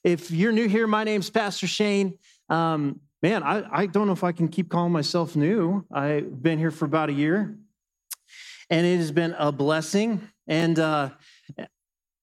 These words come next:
somebody shared this with me, uh, a while ago, but, "Shane, you share a lot of stories about, uh, how much of a knucklehead you are." Well, here's another one for you.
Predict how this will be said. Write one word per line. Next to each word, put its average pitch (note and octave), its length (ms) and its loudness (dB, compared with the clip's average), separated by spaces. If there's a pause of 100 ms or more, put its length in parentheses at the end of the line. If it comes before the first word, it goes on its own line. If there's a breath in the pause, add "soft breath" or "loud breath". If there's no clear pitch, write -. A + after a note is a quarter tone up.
somebody A3 360 2
shared G#3 300 0
this F#3 180 -2
with F3+ 200 0
me, E3+ 260 0
uh, C#3+ 320 -2
a D3+ 200 0
while D#3+ 300 0
ago, D#3 220 0
but, C#3 160 -2
"Shane, A3 280 0
you G3+ 60 2
share A3 260 0
a F#3+ 80 0
lot F#3+ 220 2
of F3 80 -2
stories F#3+ 600 0
about, D#3 640 -2
uh, D3 320 -2
how E3 160 0
much F3+ 260 0
of D3 80 -2
a D3 40 2
knucklehead D3+ 580 0
you B2+ 160 0
are." A2 280 -4 (480 soft breath)
Well, D#3+ 440 8 (640 loud breath)
here's D#3+ 220 4
another D3 320 6
one C3 200 4
for B2+ 240 4
you. A2+ 220 4